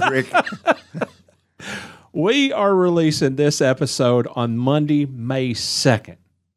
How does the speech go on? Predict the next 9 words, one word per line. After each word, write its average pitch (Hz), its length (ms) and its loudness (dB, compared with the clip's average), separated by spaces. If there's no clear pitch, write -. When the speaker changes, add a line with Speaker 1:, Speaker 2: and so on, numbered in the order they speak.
Speaker 2:
Now, 117 120 -8
do 110 140 -4
you 233 200 0
have 175 240 2
any 156 340 2
idea 117 760 2
what 123 340 -2
the 107 80 -10
significance 107 1040 -2